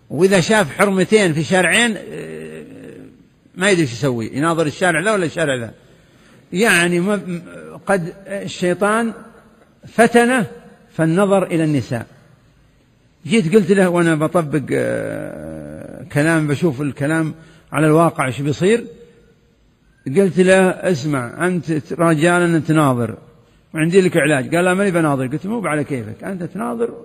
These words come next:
والناس عارفين إنك تناظر، نبي نعطيك علاج." كل، هو يشتغل في سوق نساء بعد، كل ما تناظر نظرة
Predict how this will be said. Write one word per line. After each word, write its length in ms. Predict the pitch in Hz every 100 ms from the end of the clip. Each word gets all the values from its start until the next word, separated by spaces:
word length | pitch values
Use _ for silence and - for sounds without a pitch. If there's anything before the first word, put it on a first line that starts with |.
| -
والناس 360 | 277 240 202 156
عارفين 340 | 180 170 156
إنك 120 | 120
تناظر، 400 | 117 110 104 104 - _ _ _ -
نبي 340 | 220 240 233
نعطيك 420 | 214 175 247 254
علاج." 360 | 208 170 151 120 - - - _ _ _ _ _ -
كل، 480 | 269 285 269 247 214
هو 140 | 165 208
يشتغل 340 | 220 220 208
في 60 | 185
سوق 260 | 160 208
نساء 340 | 185 156 143 107
بعد، 200 | 117 - - _ _ _ _ _ _ _ _ _ _ _ _ _ _ _ _ _ _ _ _ - -
كل 340 | 247 285 277 247
ما 220 | 240 240
تناظر 540 | - 240 277 269 247
نظرة 600 | 233 277 269 285 311 165